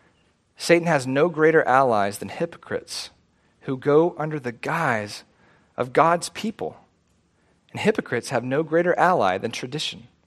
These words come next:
because tradition can be followed mechanically and thoughtlessly, without conviction, sincerity, or purity of heart, because traditions are made by men,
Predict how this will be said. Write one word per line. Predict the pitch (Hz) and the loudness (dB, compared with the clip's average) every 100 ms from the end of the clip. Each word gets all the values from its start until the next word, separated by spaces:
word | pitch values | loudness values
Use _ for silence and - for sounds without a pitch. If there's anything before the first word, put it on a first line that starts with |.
| _ _ _ _ _ | _ _ _ _ _
because | 135 135 - | -10 -8 -8
tradition | - 139 185 240 - 101 - _ - | -8 -4 -2 0 -2 -6 -12 _ -10
can | 139 | -8
be | 123 | -6
followed | 110 - 165 131 110 | -4 -2 0 0 -2
mechanically | 104 - 156 107 92 98 - _ _ _ | -8 -8 -8 -8 -14 -16 -20 _ _ _
and | 147 175 180 | 0 0 0
thoughtlessly, | 170 175 127 - - 127 _ _ _ _ _ _ | 0 -2 -4 -12 -14 -16 _ _ _ _ _ _
without | 120 139 196 | 2 4 4
conviction, | - 156 151 - 160 151 | 0 0 0 0 -8 -12
sincerity, | - - 117 - 143 151 156 160 _ _ - _ | -16 -12 -10 -2 0 0 -2 -10 _ _ -20 _
or | - | -8
purity | - - 151 151 | -6 -2 0 0
of | 117 | -2
heart, | - 123 101 - _ _ _ _ _ _ | -2 -4 -4 -8 _ _ _ _ _ _
because | 131 151 | -10 -8
traditions | - 151 196 - 262 233 - - | -6 -2 0 0 0 -4 -8 -12
are | - 139 | -4 0
made | 147 160 | 2 2
by | 143 | 2
men, | 135 147 113 90 | 2 0 -4 -6